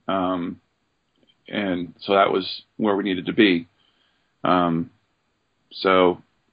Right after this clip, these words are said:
when I got to Iraq, it was a little mind shock. Like, why are we here again? Um, but I, I was a professional soldier at that point. I, I went where I was told to go. Um, my personal feelings were,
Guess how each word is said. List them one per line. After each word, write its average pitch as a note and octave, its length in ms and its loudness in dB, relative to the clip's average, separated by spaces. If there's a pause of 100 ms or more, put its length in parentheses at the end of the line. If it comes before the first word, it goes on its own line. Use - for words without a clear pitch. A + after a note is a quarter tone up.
when A2 140 2
I G#2+ 60 4
got G#2+ 220 4
to G#2 120 4
Iraq, C3 400 6
it G2+ 60 -4
was G2 180 -6
a G#2+ 60 -4
little G2 220 -4
mind F#2+ 320 -6
shock. E2 320 0 (640)
Like, F#2+ 200 -6 (420)
why F#2 240 -2
are G2+ 100 0
we A#2+ 160 -2
here B2 160 0
again? C3 380 -2 (320)
Um, G2 560 -6
but A2 240 4
I, A2+ 340 0
I - 20 6
was A#2+ 180 4
a B2 60 0
professional A#2 480 0
soldier B2+ 400 -2
at - 60 -8
that F2+ 180 -2
point. F2 240 -8
I, F#2+ 140 -2 (380)
I G#2+ 140 4
went A#2 460 2
where G#2+ 460 0
I G2+ 140 2
was G2 260 -8
told G2 180 -8
to F#2+ 60 -16
go. G#2 400 0 (640)
Um, E2+ 360 -6 (1080)
my G#2 140 -2
personal G2 440 -2
feelings F#2+ 340 -2
were, F#2 200 -6